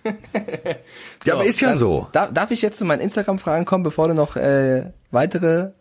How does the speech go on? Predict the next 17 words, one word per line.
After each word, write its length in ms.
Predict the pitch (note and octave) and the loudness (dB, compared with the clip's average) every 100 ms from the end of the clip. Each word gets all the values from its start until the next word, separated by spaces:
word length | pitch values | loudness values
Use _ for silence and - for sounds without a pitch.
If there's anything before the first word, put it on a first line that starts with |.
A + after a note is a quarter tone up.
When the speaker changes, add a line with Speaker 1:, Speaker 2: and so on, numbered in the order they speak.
| - | -4
Speaker 1:
Nachrichten 360 | C3+ E3 - | -2 -2 -6
abspielst? 420 | D#3+ - - G3 - | -8 -6 -8 -6 -2
Oder 340 | A#2+ A#2 A#2 | 0 0 -2
hast 180 | B2+ - | -4 -2
du 40 | G#2 | 0
noch 60 | |
ein 60 | G2+ | 0
Speaker 2:
Warte, 160 | - A#2+ | 2 0
Speaker 1:
paar? 100 | - _ - | -4 _ -6
Speaker 2:
warte. 300 | - - A#2 _ _ _ | -2 0 -2 _ _ _
Moin. 440 | - - F#4+ - - - _ | -10 -6 -6 -6 -10 -16 _
So, 160 | G2 G#2 | -2 0
fang 200 | - D3+ | 2 0
an. 140 | D#2 - _ _ _ - | 0 -4 _ _ _ -12
Speaker 1:
Moin, 480 | A#2+ B2+ B2 C3+ C#3 | -4 0 2 2 0
Singer. 320 | C3+ C3+ C#3+ - - - | -2 -2 -4 -8 -18 -8
<laughs> 120 | G#3 | -4